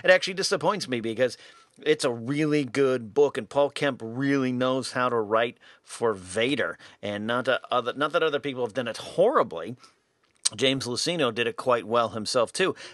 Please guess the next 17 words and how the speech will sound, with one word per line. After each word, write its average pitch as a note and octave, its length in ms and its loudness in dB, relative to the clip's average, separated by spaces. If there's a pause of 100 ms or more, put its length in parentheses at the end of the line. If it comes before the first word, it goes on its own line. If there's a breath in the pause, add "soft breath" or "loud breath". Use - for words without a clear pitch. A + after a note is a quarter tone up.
(100)
But, C3 260 -2
but B2 180 -2
Kemp's G#3+ 320 -4
got D#3 360 4
s-, - 80 -2
I, D3 260 2
I C#3+ 60 -4
keep F3+ 200 -6
joking E3 360 2
that C#3 100 0
he's A2+ 140 -2
Sith. - 440 0 (360 loud breath)
This F3 180 -2
guy D#3 220 4
has C3+ 200 0
got D3+ 300 0
something C#3+ 420 0